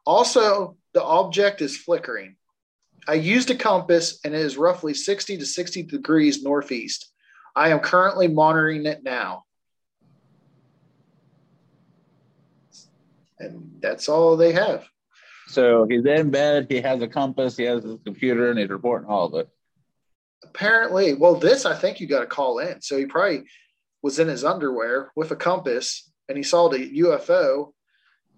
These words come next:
Speaker 1: and <laughs> I don't know. But,
Speaker 2: <laughs>
Speaker 1: but in the, in the report, he never even mentioned that there was aircraft chasing the object.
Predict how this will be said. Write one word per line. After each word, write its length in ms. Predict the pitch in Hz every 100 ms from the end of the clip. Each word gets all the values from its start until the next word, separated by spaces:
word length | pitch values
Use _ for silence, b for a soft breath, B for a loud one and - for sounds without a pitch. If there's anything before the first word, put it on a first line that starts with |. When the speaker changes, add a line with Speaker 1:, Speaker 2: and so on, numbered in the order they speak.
| _
Speaker 1:
and 960 | 143 147 147 143 143 143 143 143 151 B B B B B B
<laughs> 500 | _ _ _ _ -
I 160 | 175
don't 140 | 190 180
know. 300 | 185 147 - _ _ _ _ _ b b b b 131 -
But, 320 | 135 - - -
Speaker 2:
<laughs> 140 | - _ _ -
Speaker 1:
but 280 | 190 247
in 120 | 240 233
the, 240 | 202 196
in 120 | 208
the 80 | 214
report, 480 | 196 180 220 262 208
he 100 | 214
never 300 | 196 202 202
even 240 | 185 165
mentioned 380 | 156 208 - 170
that 180 | 139 139
there 120 | 147
was 300 | 143 131 123
aircraft 540 | 143 143 139 160 135 -
chasing 380 | 131 160 160 120
the 100 | 110
object. 640 | 104 110 120 113 - -